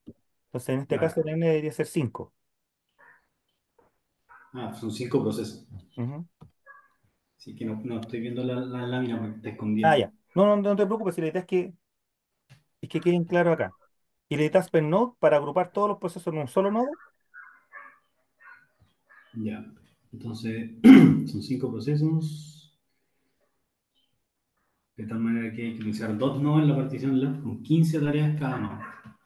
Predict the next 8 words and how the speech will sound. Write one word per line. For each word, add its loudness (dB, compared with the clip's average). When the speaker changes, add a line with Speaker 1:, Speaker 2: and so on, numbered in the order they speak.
Speaker 2:
Entonces -16
son, -4
acá -12
tendría -4
que -2
modificar -2
el -4
task -8